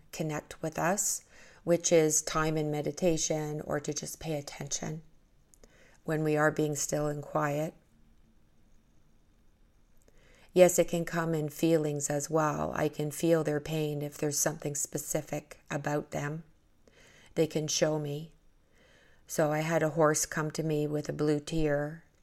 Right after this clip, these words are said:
and so I talked to him. And I said, "What's going on?" And he showed me he had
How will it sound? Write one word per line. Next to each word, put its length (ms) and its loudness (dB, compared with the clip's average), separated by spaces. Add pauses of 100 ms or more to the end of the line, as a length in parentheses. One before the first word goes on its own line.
(160)
and 200 -4
so 160 2
I 100 2
talked 380 -6
to 80 -6
him. 300 -6 (1160)
And 140 -2
I 40 2
said, 360 0
"What's 180 0
going 380 -2
on?" 300 -6 (840)
And 180 -2
he 120 2
showed 400 4
me 240 -2
he 220 -2
had 420 -2